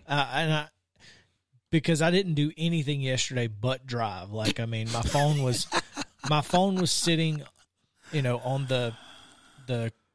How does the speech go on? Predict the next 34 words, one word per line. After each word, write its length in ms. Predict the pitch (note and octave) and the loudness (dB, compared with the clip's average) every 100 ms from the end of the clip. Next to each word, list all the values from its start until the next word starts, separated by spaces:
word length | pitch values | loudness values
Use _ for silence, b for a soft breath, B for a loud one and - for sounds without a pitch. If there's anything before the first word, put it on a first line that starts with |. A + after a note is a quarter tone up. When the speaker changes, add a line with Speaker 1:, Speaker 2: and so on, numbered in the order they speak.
| _ - | _ -10
Speaker 1:
the 80 | |
clip 520 | A#2+ - E3 D#3+ - - | -8 0 4 4 0 0
Speaker 2:
Mm-hmm. 320 | D3 D3+ D#3 G3+ | 6 8 8 8
Speaker 1:
in 60 | |
the 60 | A#3+ | 6
car 300 | - C#3 C3+ | 4 2 2
with 240 | A#2+ A2 | 0 -4
Waze 440 | A#2+ D3 D3+ D3 C3+ | 0 2 2 0 -2
up. 340 | C3 D3 D3 - | -2 0 0 -4
I'm 200 | C3+ C3+ | -6 -2
listening 300 | C#3+ - C3 | -2 -2 -4
to 40 | A2+ | 0
podcasts, 580 | C#3+ C3+ C3 D3 B2+ | 2 2 0 0 0
so 120 | - C3 | 2 2
I 80 | |
didn't 160 | D#3+ D3+ | 2 0
even 180 | C3+ G#2+ | -4 -6
touch 340 | - D3 C#3 - | 0 0 2 0
my 80 | A#2 | -2
phone 320 | B2+ B2+ A#2 | 0 0 0
from 160 | B2+ A#2 | -2 -2
the 80 | |
time 260 | G#2+ B2+ A#2+ | 0 0 0
we 80 | A#2+ | -2
left 260 | B2 B2+ | -2 -4
Myrtle 240 | B2+ B2 A2 | -4 -4 -4
Beach 280 | A#2 A#2 - | -4 -4 -4
to 80 | |
the 60 | A2 | -2
time 280 | B2+ A#2+ A#2 | 2 2 2
we 80 | A2 | 0
got 180 | A#2 G#2 | -2 -2
home. 240 | G#2+ F2+ - | -6 -6 2
Speaker 2:
What 280 | D#3 D#4+ | 6 6